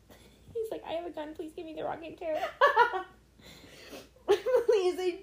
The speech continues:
Speaker 2: just, I just want the rocking chair. I don't wanna hurt anybody."
Speaker 1: That's so creepy.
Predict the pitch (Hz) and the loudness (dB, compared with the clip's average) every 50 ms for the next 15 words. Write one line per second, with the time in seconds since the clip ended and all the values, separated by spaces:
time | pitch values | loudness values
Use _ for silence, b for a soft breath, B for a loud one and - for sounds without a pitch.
0 | - 349 370 - - 403 403 415 370 359 359 330 320 311 330 339 339 311 339 320 | -6 -6 -4 -2 -4 -4 -4 -6 -6 -6 -6 -6 -8 -10 -10 -10 -8 -6 -4 -2
1 | 381 392 - - 403 359 - 392 370 330 311 - - - - 392 - - 453 440 | -2 -2 -2 -2 -6 -4 -6 -8 -10 -10 -10 -14 -12 -8 -8 -4 0 0 0 0
2 | - - - - - - - _ _ _ _ - 403 403 392 403 415 403 427 415 | -2 -6 -14 -20 -20 -20 -20 _ _ _ _ 4 8 8 8 10 10 8 8 6
3 | 359 359 339 294 311 294 285 294 - - - 277 330 392 - - - - - 254 | 6 2 -2 -4 -6 -6 -6 -8 -10 -4 -2 0 0 -2 -4 -8 -12 -8 -4 -4
4 | 247 247 247 - - 240 208 202 233 240 - - 359 | -4 -4 -6 -8 -10 -10 -8 -8 -10 -12 -12 -14 -14